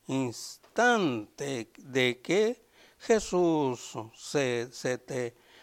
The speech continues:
aparece en el momento preciso, tu espíritu nace a tú y tú pasas del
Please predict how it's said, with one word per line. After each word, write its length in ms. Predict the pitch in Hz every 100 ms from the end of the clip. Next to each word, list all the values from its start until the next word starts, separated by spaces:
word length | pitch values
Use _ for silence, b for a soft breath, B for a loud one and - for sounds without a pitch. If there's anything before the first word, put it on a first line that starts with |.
| b
aparece 960 | 123 127 - 117 147 220 220 156 147 123
en 140 | 120
el 320 | 113 117 113 - b b b
momento 800 | 139 139 156 180 202 - 202 - _
preciso, 640 | - 123 - 247 - 120 98 _ _ b b b _ _
tu 320 | 226 226 277
espíritu 1000 | 147 143 - - 254 202 170 - 131 107 -
nace 920 | 135 131 143 151 170 - - 175 190 - -
a 160 | 147
tú 400 | - - 147 160 - _ _ _ _ _ _ _ _ _ _ _ _ _ _ _ _
y 280 | - 143 135
tú 520 | - - 202 208 180 - _ _ _
pasas 960 | - 196 233 - 131 113 - - - - _ b b b b b _
del 500 | - 135 135 117 110